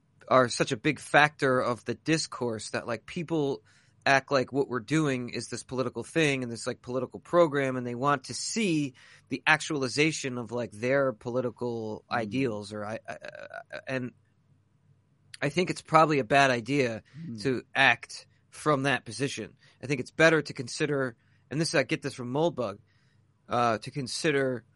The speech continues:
Speaker 1: culture, and the
Speaker 2: Mm.
Speaker 1: culture changes the zeitgeist, and then the politics flow from that.
Speaker 2: Mm.
Speaker 1: Um, so, that being said, in con-, in context of what you said, in my best moments, when I'm feeling very optimistic, which is most of the time lately,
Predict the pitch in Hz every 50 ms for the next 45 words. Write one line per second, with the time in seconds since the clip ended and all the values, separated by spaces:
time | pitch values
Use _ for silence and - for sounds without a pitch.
0 | _ _ _ _ _ _ _ _ _ _ - - 180 180 175 - - 131 113 101
1 | - - - 123 123 117 - 107 107 113 170 175 170 - - 160 135 117 - -
2 | - 156 151 127 131 127 - 123 107 107 147 156 151 151 - 123 113 110 98 -
3 | 101 120 127 120 117 117 - - 143 135 135 135 - 127 110 - - - 131 135
4 | 127 110 - 107 110 113 127 123 113 101 - _ - 113 113 117 120 110 - _
5 | _ _ _ _ _ _ - 135 139 139 135 127 120 107 _ _ _ _ - -
6 | - _ _ - - - 226 190 147 127 123 135 - - _ _ _ _ _ _
7 | _ _ _ _ - 160 165 151 170 156 147 - 190 165 151 147 - 127 117 -
8 | _ 131 135 127 123 - - 156 147 - 139 120 - 117 107 110 104 139 170 214
9 | 226 - - 131 120 110 110 101 _ _ _ _ _ _ _ _ _ _ _ _
10 | _ _ _ _ _ _ - - 143 143 131 135 131 - 165 196 220 214 - 156
11 | 139 131 123 120 120 110 - - - - - _ _ _ _ _ _ _ _ _
12 | _ _ _ - 123 127 120 - - 143 127 120 107 101 143 147 147 135 123 -
13 | 120 120 143 180 170 - - 120 - 143 135 - 113 131 180 233 240 - - 175
14 | 131 139 - 175 180 185 185 151 131 113 107 - 76 110 110